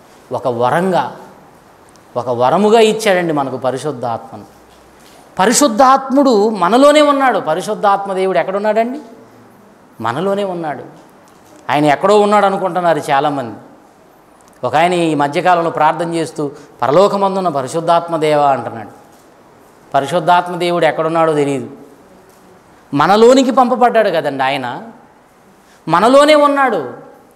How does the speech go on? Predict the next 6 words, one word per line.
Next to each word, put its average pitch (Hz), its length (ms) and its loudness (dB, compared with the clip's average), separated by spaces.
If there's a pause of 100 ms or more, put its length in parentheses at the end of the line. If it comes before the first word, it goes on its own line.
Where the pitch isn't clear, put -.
(300)
"మీ 139 180 -4
దేహము 190 600 0
దేవుని 208 480 2
వలన 226 280 2
మీకు 240 340 2
అనుగ్రహించబడి 226 880 0